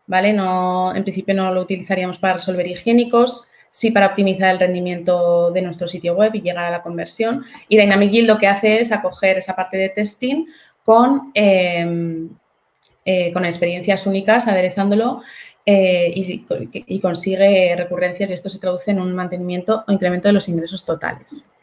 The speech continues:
¿vale? Vamos a ver un caso práctico, como os comentaba, así muy rapidito.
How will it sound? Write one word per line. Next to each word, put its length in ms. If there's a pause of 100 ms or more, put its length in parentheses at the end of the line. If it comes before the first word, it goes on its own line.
(140)
¿vale? 300
Vamos 240
a 80
ver 240 (320)
un 240
caso 260
práctico, 460
como 320
os 100
comentaba, 600
así 260
muy 140
rapidito. 680